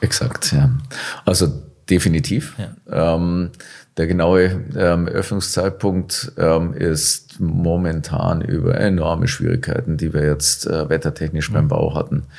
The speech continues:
Speaker 1: Ähm, ist natürlich extrem ungünstig, wenn du im, im Winter,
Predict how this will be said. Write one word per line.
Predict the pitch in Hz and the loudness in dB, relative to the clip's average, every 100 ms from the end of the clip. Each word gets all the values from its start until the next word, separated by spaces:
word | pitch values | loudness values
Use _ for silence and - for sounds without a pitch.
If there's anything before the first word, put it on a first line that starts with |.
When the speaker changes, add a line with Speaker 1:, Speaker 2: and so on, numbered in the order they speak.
| - - _ | -20 -20 _
Speaker 1:
Ähm, | 82 82 80 - | 0 2 0 0
ist | - | -2
natürlich | 80 78 73 - - | -2 -2 -2 -4 -6
extrem | 85 80 76 - 80 78 | -2 -2 -2 -2 0 0
ungünstig, | - 85 82 - - - - | 0 -2 -2 -2 -2 -4 -2
wenn | 76 76 | -2 2
du | 82 | 0
im, | 76 73 76 73 - - - - | 0 0 2 0 -4 -16 -18 -16
im | - 85 73 | -2 2 4
Winter, | 73 104 - 67 73 | 4 2 2 2 2